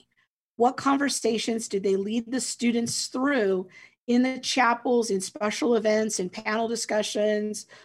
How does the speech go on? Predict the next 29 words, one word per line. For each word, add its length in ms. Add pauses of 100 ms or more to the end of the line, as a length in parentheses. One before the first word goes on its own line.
(140)
movie 300
nights, 560
whatever 280
that 220
was? 520 (540)
Um, 380
what 380
did 140
they 120
do 400
in 80
f-, 120 (160)
the 100
fall 260
of 80
twenty 280
twenty 360 (280)
to 160
help 360
disciple 640
the 140
students, 880 (680)
to 840
help 480
them 480
process 1160 (400)
the 160
events 760
of 300